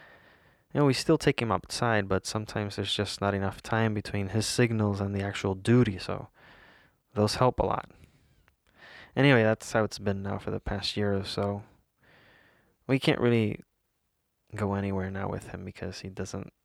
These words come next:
like being cooped up in anymore. He, he likes to feel his surroundings. And we can't really leave him in a,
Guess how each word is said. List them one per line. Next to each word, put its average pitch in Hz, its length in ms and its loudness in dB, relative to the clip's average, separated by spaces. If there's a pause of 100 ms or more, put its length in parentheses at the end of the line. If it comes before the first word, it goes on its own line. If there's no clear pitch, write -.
(360)
like 98 360 -4
being 101 460 -4
cooped - 340 -4
up - 220 0
in - 180 -8
anymore. 50 520 -10
He, - 260 -12 (420)
he - 120 -8
likes 98 260 -2
to - 140 -8
feel 95 400 -4
his 95 160 -8
surroundings. 98 1040 -4 (1200)
And 117 80 -2
we 117 80 2
can't - 180 2
really 110 240 2
leave 107 300 -2
him 95 300 -4
in 95 440 -8
a, - 160 -10